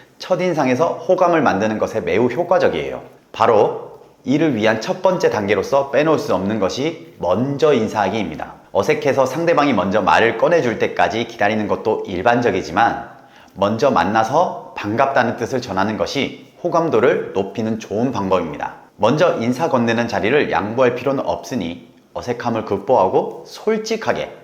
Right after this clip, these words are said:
나만의 스타일로 인사를 나누어 보시는 걸 추천드려요. 세 번째, 오른쪽으로 다가가라. 심장이 있는 왼쪽으로 다가가면 경계심이 생길 수 있다는 사실을 아시나요? 사람들은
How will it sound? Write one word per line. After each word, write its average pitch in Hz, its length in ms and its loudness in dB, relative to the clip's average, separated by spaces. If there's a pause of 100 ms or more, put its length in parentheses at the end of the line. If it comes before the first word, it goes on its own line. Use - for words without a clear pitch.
(120)
나만의 101 340 0
스타일로 87 600 -2 (120)
인사를 101 420 -6
나누어 95 280 -2
보시는 87 320 -6
걸 - 480 0
추천드려요. 87 640 -8 (240)
세 196 220 0
번째, 190 540 2 (420)
오른쪽으로 165 720 2
다가가라. 82 640 -4 (240)
심장이 202 540 0
있는 147 200 2
왼쪽으로 143 520 2
다가가면 104 800 0 (100)
경계심이 120 680 0
생길 135 260 -4
수 110 120 -8
있다는 98 280 0
사실을 113 560 -6
아시나요? 90 500 -4 (840)
사람들은 156 720 0